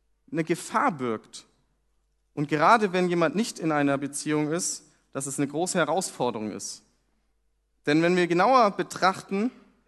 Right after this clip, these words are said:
diesen eins plus eins, sondern dann bleibt am Ende immer Jesus stehen. Egal, was du zu Jesus dazu packst, es bleibt Jesus stehen.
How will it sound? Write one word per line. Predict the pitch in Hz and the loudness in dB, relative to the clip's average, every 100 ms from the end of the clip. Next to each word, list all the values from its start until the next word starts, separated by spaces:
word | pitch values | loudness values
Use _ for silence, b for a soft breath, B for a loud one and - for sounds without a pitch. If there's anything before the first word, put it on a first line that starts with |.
| _ - | _ -10
diesen | 160 165 | -4 0
eins | 147 147 | 0 -2
plus | - 135 | -6 -4
eins, | 147 160 147 | 0 0 0
sondern | 131 127 | -2 -2
dann | 123 127 - - | -2 -2 -6 -2
bleibt | 139 139 | 0 0
am | 135 | -2
Ende | 147 147 | 0 -2
immer | 156 135 | -2 -2
Jesus | 143 143 110 | -4 -6 -8
stehen. | - 107 104 104 _ _ _ _ _ _ _ _ _ _ _ _ - | -10 -10 -10 -12 _ _ _ _ _ _ _ _ _ _ _ _ -4
Egal, | 143 214 208 | 4 4 4
was | 190 | 0
du | 175 | -4
zu | - | -6
Jesus | 175 185 165 | -2 -2 -2
dazu | 160 147 202 | -4 -4 -6
packst, | 170 156 160 - | -4 -4 -4 -8
es | - | -10
bleibt | - 151 147 | -4 -4 -2
Jesus | 135 143 127 | -6 -6 -8
stehen. | - 113 110 | -8 -8 -8